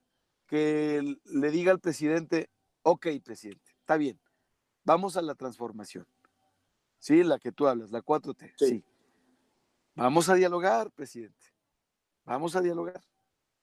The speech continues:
Speaker 1: Pero en
Speaker 2: Sí.
Speaker 1: conjunto, cabrón. Esa es la
Speaker 2: Exacto.
Speaker 1: política. Esa es la política, lograr el
Speaker 2: Eso
Speaker 1: diálogo.
Speaker 2: es.
Speaker 1: Ahorita está roto el diálogo.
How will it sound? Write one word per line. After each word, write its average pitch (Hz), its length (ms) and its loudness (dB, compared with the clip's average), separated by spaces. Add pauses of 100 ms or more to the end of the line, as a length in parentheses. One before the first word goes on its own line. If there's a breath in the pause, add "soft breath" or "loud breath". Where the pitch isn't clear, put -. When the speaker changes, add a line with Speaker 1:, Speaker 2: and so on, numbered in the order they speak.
(680)
Speaker 1:
Pero - 160 -4
en 120 80 2
Speaker 2:
Sí. 131 60 0
Speaker 1:
conjunto, 165 680 0
cabrón. - 300 -20 (520)
Esa 233 180 0
es 240 40 2
la 254 60 8
Speaker 2:
Exacto. - 100 6
Speaker 1:
política. 208 840 2 (500)
Esa 247 140 -2
es 285 60 -2
la 285 100 6
política, 240 640 -4
lograr 220 320 -2
el 247 120 -2
Speaker 2:
Eso 226 40 6
Speaker 1:
diálogo. 185 460 2
Speaker 2:
es. 131 60 -4
Speaker 1:
Ahorita 196 340 -6
está - 280 -12
roto 214 360 -2
el 160 80 -10
diálogo. 113 420 -14